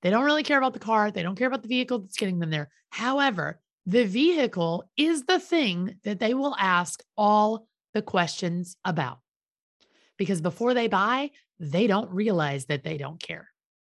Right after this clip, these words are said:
right? They don't realize they don't care about the vehicle. They're nervous.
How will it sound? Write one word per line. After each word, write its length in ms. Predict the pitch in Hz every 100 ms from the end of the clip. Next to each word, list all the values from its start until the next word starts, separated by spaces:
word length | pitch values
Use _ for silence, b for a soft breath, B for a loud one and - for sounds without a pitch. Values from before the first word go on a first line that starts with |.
| _ _ _ _ _ _
right? 280 | 185 226 285 -
They 100 | 220
don't 160 | 294 277
realize 300 | 330 370 262
they 80 |
don't 180 | 240 208
care 120 | 202
about 180 | 175 165
the 80 | 165
vehicle. 420 | 156 147 175 - _ _ _ _ _ _ _ _ _ _ _ _ _
They're 160 | - 240
nervous. 680 | 226 240 311 202 160 -